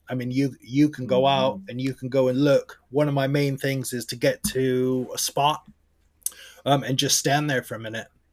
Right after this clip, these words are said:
Speaker 1: and look and see what bait fish are around. But at the moment, the bait fish are, like, really, really slim. So it's, like, crabs and
Speaker 2: Mm.
Speaker 1: things like that that they're hunting for in the early season, yeah.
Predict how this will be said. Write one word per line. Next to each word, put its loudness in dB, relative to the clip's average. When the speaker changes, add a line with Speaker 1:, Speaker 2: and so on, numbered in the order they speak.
Speaker 1:
and -2
look 0
and -4
see -2
what -2
bait -2
fish -8
are -8
around. -8
But -2
at -2
the -6
moment, -6
the -10
bait -4
fish -6
are, -6
like, -4
really, 2
really -2
slim. -2
So -6
it's, -4
like, -4
crabs -2
and -4
Speaker 2:
Mm. -18
Speaker 1:
things -6
like -2
that -6
that -16
they're -6
hunting -10
for -6
in -6
the -6
early -4
season, -6
yeah. -6